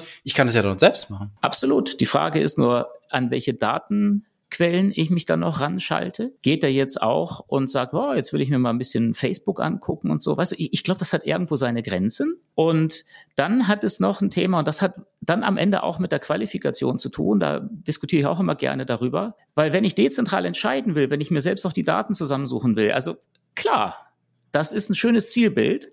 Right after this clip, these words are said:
Speaker 2: dann muss ich aber auch beim Treffen meiner Entscheidung ganzheitlich den Kontext erfassen können, was das woanders noch für Auswirkungen haben kann. Und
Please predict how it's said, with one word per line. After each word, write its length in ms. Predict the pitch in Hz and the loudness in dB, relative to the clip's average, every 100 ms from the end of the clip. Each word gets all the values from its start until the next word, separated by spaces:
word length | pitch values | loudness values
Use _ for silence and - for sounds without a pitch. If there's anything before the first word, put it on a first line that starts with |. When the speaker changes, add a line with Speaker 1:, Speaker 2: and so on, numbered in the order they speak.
| _ | _
Speaker 2:
dann 160 | - 170 | -2 2
muss 180 | 214 233 | 2 2
ich 100 | 196 | 0
aber 180 | 180 156 | 2 0
auch 160 | 170 | 0
beim 420 | - 160 156 147 | -2 -2 -4 -8
Treffen 300 | - 190 196 | -4 -2 0
meiner 220 | 180 160 143 | 0 0 -2
Entscheidung 840 | 139 - 214 240 156 170 185 196 _ - | -4 -2 -2 0 0 0 -2 -4 _ -4
ganzheitlich 920 | 202 208 - 185 - 165 165 - - _ - | -2 -2 -2 -2 0 0 0 -6 -14 _ 0
den 140 | 151 | 0
Kontext 480 | 147 196 185 135 - | 2 0 0 -2 -2
erfassen 420 | - - 104 - | -2 -2 -2 -4
können, 300 | - 139 156 | -4 -4 -2
was 180 | 143 147 | -4 -2
das 220 | 147 131 | -2 -2
woanders 500 | 131 131 175 185 165 | -4 -4 -4 -4 -6
noch 160 | 147 139 | -6 -4
für 160 | - - | -4 -2
Auswirkungen 560 | 135 - 101 - 90 | -4 -4 -8 -8 -8
haben 280 | 90 82 - | -6 -8 -8
kann. 280 | - - - | -10 -10 -6
Und 300 | - 139 139 | -2 0 -2